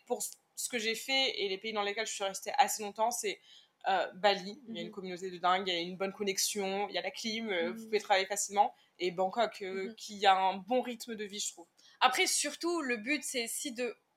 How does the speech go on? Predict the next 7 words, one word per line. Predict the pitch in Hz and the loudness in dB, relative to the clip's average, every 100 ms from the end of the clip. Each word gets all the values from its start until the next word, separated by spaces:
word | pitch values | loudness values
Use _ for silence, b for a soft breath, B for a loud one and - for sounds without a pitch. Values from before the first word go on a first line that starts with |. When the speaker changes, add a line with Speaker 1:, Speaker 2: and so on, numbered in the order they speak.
| 214 | -2
Speaker 2:
voyager, | 254 247 247 247 262 254 262 B B - | 4 6 6 4 2 0 -4 B B 2
euh, | 226 | 4
si | 220 - | 4 0
de | 247 | -4
travailler | 247 - 247 247 247 | -2 2 6 6 6
en | 226 | 2
voyageant, | 220 233 220 247 285 | 6 8 10 8 4